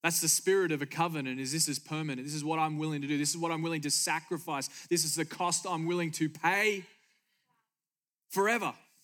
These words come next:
But a contract is like, "Well, this is what I have to do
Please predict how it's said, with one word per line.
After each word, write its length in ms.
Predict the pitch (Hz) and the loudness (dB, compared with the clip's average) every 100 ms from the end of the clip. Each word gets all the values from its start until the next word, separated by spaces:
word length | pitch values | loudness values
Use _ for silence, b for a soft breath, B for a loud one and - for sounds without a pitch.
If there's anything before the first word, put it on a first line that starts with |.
| _ _ _ _ _ _ _ _ _ | _ _ _ _ _ _ _ _ _
But 100 | 185 | -2
a 60 | 185 | -2
contract 680 | - 214 294 190 151 156 170 | 2 2 2 0 0 0 -2
is 120 | 151 | 0
like, 180 | 156 139 | -2 -2
"Well, 160 | 160 170 | 0 2
this 180 | 185 185 | 0 -2
is 120 | 151 | -4
what 200 | 165 - | -4 -2
I 300 | 156 143 131 - | 0 0 0 0
have 300 | 185 185 - | 2 2 0
to 100 | 147 | -2
do 340 | 127 131 | -2 -2